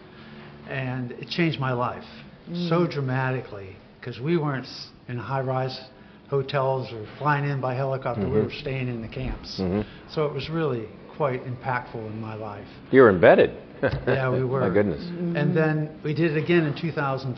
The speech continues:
Speaker 1: three. He was getting ready to retire. I said, "Well, let's set up a foundation and continue to do this work." So I spent a few more years in the music business, and he and I together now as partners have been serving our veterans and families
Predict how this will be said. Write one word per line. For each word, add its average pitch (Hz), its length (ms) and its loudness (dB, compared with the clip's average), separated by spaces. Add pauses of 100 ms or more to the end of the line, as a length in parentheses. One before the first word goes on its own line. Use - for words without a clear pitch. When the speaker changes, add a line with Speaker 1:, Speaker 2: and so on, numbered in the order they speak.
Speaker 1:
three. 117 460 -4 (480)
He 180 160 0
was 151 160 -2
getting 143 220 -2
ready 135 160 2
to 117 60 -2
retire. 117 680 -4 (240)
I 127 120 -6
said, 127 200 -8
"Well, 139 100 -8
let's 185 220 -8 (160)
set 190 140 -4
up 156 80 -8
a 139 140 -10
foundation 139 540 -4
and 113 100 -10
continue 131 440 -4
to 120 100 -8
do 120 140 -8
this 117 260 -10
work." 107 220 -10 (340)
So 180 140 -2
I 180 40 0
spent 165 220 -4
a 143 40 -4
few 160 200 -4
more 156 160 -2
years 147 240 -2
in 147 80 -4
the 135 60 -4
music 139 380 -6
business, 143 400 -8
and 120 220 -8 (480)
he 165 120 0
and 160 100 4
I 151 160 2
together 147 440 0
now 123 260 -4
as 123 80 -8
partners 123 480 -6
have 117 180 -10
been 120 100 -8
serving 135 360 -4
our 120 100 -4
veterans 131 400 -8
and 139 120 -6
families 120 440 -6